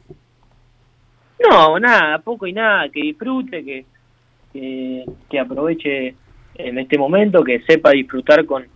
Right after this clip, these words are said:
con responsabilidad todo lo que conlleva lo que es Independiente, pero que, que nada, que son momentos únicos que van a quedar para toda la vida, así que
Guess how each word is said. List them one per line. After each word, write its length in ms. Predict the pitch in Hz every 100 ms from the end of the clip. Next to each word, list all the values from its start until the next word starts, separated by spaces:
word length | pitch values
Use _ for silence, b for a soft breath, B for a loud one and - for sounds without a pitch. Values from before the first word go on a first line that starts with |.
| _ _ _ _ -
con 180 | 127
responsabilidad 960 | 131 135 139 131 131 127 139 196 208 202 _ _ _ _ _ _ _ -
todo 120 | 147
lo 100 | 135
que 80 | 123
conlleva 400 | 127 120 147 135
lo 100 | 127
que 60 | 131
es 100 | 131
Independiente, 640 | 127 127 139 175 185 156
pero 240 | 143 135
que, 320 | 131 123 117 - _ _ _ _ _ -
que 80 | 214
nada, 160 | 147
que 100 | 127
son 160 | 147 156
momentos 560 | 143 147 151 139 127 - _ _ _ _ _ _ _ _ _ -
únicos 420 | 185 196 185 160
que 100 | -
van 140 | 127 139
a 80 | 131
quedar 260 | 127 135
para 320 | 131 120 120
toda 180 | - 135
la 120 | 127
vida, 260 | 123 147 151
así 220 | - 131
que 160 | 123